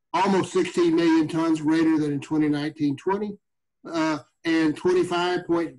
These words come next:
four million tons greater than in twenty eighteen nineteen. Put that in perspective, uh, fifteen point nine seven million tons is more than the soy production of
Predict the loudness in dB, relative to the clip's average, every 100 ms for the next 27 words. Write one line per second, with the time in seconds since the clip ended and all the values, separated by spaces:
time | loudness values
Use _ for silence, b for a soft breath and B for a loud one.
0 | _ -2 2 2 4 4 2 0 -2 0
1 | -2 -4 _ -2 0 2 2 2 0 0
2 | 2 2 0 0 0 0 -2 -4 -4 -6
3 | -8 _ _ _ _ -6 -2 -2 -4 -6
4 | -6 -4 -4 -4 0 0 0 _ _ _
5 | _ -8 -4 -2 -4 -2 -4 0 0 2
6 | 0 -4 -12 -4 -2 0 0 2 0 0
7 | -2 0 2 2 2 0 -2 -2 -2 -2
8 | -4 0 0 2 0 -2 -6 _ -12 -4
9 | -2 -2 -4 -6 -6